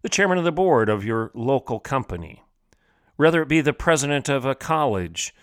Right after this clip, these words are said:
it happens over and over again, and it's happening in the race for the presidency right now.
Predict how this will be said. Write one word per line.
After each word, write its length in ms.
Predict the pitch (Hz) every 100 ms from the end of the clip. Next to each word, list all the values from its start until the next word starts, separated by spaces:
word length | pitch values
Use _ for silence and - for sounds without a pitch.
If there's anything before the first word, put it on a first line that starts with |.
| _ _ _ -
it 100 | 110
happens 380 | 127 123 110 120
over 240 | 123 139
and 100 | 127
over 220 | 123 120
again, 400 | 113 127 101 92 - - _ -
and 100 | 107
it's 140 | -
happening 500 | 117 113 113 110 107 _ _ _ -
in 80 | 123
the 80 |
race 220 | 101 95 -
for 120 | 104
the 60 |
presidency 640 | 92 147 127 98 87 - 82
right 240 | 80 -
now. 240 | - -